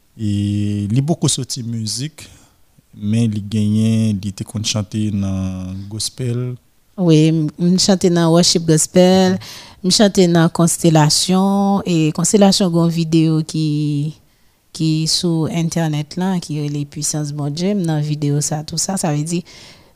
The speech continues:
Speaker 2: et pour musique solo, pas, moi, pas, qu'on gagne. Mais si c'est pour un groupe, tout ça, moi, gagne.
Speaker 1: Gon l'autre auditeur qui m'a dit, <laughs> comme on dit, toute musique, ou yo, a toujours qu'un ligne chrétien, est-ce que ou pas,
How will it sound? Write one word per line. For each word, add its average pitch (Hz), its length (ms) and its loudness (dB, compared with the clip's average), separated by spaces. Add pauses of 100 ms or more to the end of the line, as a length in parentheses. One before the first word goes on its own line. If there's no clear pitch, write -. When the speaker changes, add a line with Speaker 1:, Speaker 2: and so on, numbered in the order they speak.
(100)
Speaker 2:
et 180 260 6
pour 262 240 4
musique 226 380 4
solo, 208 500 4
pas, 214 320 2
moi, 175 320 0
pas, 160 380 0 (340)
qu'on 170 220 4
gagne. 143 340 -2 (460)
Mais 151 260 2
si - 180 -4
c'est 170 200 0
pour 156 340 -2 (480)
un 151 140 2
groupe, 170 400 0
tout - 100 -6
ça, 180 260 -2
moi, 147 200 -4
gagne. 165 260 -12 (1500)
Speaker 1:
Gon 113 200 -2
l'autre 117 220 -2
auditeur 113 420 -4
qui - 100 -8
m'a 107 180 -2
dit, 139 380 0 (560)
<laughs> - 1300 -12
comme 117 260 -2
on 123 80 2
dit, 110 280 -2
toute - 240 -4
musique, 110 420 -2
ou 110 60 -2
yo, 104 320 -2
a - 20 -4
toujours 101 340 -6
qu'un 107 120 -4
ligne 101 400 -2
chrétien, 110 640 -4
est-ce 98 240 -2
que - 100 -8
ou 101 220 -4
pas, 107 440 -2